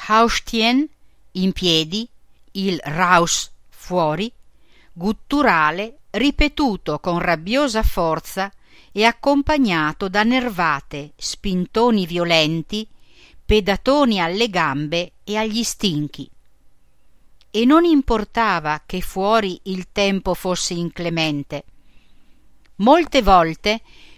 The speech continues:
pioveva a dirotto. L'aria sferzava fredda e violenta le carni poco o nulla coperte. Scarpe rotte o addirittura mancanti non erano motivi di esenzione.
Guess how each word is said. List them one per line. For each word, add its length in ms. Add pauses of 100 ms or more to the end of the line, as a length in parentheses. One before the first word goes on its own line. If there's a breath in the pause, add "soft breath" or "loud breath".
(100)
pioveva 800
a 140
dirotto. 720 (640)
L'aria 640
sferzava 1000
fredda 760
e 140
violenta 800 (160)
le 220
carni 560
poco 640
o 140
nulla 440
coperte. 720 (1000 soft breath)
Scarpe 720
rotte 540 (300 loud breath)
o 140
addirittura 840
mancanti 960 (300 soft breath)
non 240
erano 380
motivi 560
di 160
esenzione. 840